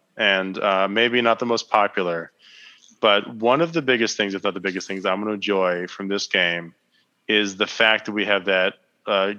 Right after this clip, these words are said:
give them hell or whatever command ability, which is essentially a stand and shoot, but from a unit within nine inches of the action.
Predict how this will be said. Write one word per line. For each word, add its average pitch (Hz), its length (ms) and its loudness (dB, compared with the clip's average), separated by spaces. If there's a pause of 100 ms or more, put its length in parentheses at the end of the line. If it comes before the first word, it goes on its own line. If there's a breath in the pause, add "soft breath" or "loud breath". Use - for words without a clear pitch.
give 123 200 2
them 120 160 0
hell 117 520 4
or 117 80 2
whatever 110 280 2
command 104 360 0
ability, 127 320 2
which 107 180 -2
is 104 100 -4
essentially 110 500 -2
a 104 100 -2
stand 113 380 0
and 101 120 -4
shoot, 110 400 0 (480 loud breath)
but 123 120 2
from 123 380 0 (100)
a 123 60 4
unit 127 440 0
within 110 380 0
nine 113 280 4
inches 104 280 -4
of 92 80 -2
the 90 120 2
action. 82 440 -6